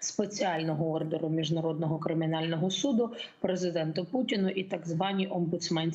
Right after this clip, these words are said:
по правам дітей, яка власноруч виконує забрала хлопчика з Маріуполя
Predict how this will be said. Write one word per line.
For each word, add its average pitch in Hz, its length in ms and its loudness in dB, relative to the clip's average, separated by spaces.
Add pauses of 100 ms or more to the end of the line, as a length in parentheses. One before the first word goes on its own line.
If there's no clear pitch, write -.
(160)
по 175 80 -2
правам 165 380 0
дітей, 240 340 0
яка 202 260 0
власноруч 233 720 -2
виконує - 380 -10 (120)
забрала 190 220 0
хлопчика 170 600 -4
з 165 100 -4
Маріуполя 175 640 0